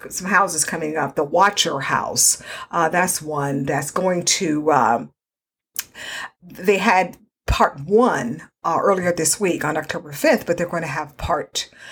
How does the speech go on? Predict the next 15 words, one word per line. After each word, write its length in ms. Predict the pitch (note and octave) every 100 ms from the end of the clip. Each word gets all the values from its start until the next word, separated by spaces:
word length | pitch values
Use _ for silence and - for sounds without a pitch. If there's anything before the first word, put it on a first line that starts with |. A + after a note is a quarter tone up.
| - -
two 320 | - F#4 A3+
on 100 | E3+
October 440 | D#3+ - E3 D#3+ C#3+
twelfth. 760 | - - D4 F#2+ A#2+ - - - - - _
And 400 | G#3 F#3+ F#3 F#3
so 180 | - -
anyway, 280 | F#4 F#4+ A3
we're 180 | G#3+ G4
not 120 | G#4
gonna 200 | A3+ G3
talk 640 | - - G3+ G3+ - D#3
too 180 | - B3+
much 220 | F#3 F3
about 380 | E3+ D3+ D3 -
that 400 | F3 D#3+ D3+